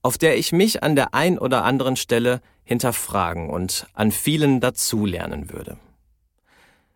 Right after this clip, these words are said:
Ich blicke zurück auf spannende Begegnungen mit vierzehn besonderen Menschen, von denen ich vor allem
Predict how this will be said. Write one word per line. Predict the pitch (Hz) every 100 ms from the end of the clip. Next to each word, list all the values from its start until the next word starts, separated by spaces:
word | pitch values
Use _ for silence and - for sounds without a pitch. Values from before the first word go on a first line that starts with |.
| _ -
Ich | 208 -
blicke | 208 -
zurück | - - 135 -
auf | 117 120
spannende | - - 117 120 113
Begegnungen | 101 104 98 92 - 87 87
mit | 90 -
vierzehn | - 143 143 - 127 117
besonderen | 104 101 110 110 104 101
Menschen, | 104 131 - 117
von | - 117
denen | 123 156 147
ich | 143 - - -
vor | - - -
allem | 120 135 131